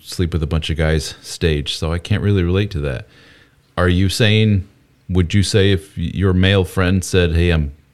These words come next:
considering proposing marriage to Kathy over here,"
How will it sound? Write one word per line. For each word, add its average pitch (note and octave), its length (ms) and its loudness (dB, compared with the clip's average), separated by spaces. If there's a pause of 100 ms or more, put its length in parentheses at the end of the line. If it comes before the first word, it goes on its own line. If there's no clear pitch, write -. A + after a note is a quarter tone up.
(920)
considering E2+ 400 2
proposing D2+ 480 0
marriage D#2 380 0
to C#2 280 -4 (920)
Kathy E2 380 0
over D2 140 -2
here," D2 360 -2